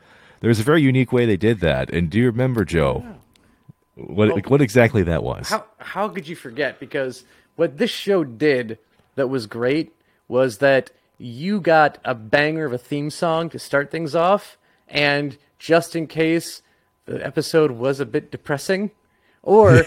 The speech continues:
Speaker 1: <laughs>
Speaker 2: maybe was fun altogether, you got two options at the end. You,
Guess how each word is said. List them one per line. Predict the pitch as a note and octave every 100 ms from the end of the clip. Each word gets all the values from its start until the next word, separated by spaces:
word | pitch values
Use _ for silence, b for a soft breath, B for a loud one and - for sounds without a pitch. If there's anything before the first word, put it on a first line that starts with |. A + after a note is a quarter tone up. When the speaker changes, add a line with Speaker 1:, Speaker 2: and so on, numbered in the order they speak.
| -
Speaker 1:
<laughs> | -
Speaker 2:
maybe | C3 E3 F#3 E3+
was | D#3 D3
fun | - - E3+ E3
altogether, | D#3 D#3 C3+ D3 D#3+ B3 C4 - _ _ _ -
you | A#2 G3
got | F#3+ E3+ D3+ D3 - _ _ _ _ _ _ _ _ - -
two | - - F#3+
options | C#3+ - C#3+ B2
at | -
the | C3
end. | - - - _ _ _
You, | C#3 D3 C#3+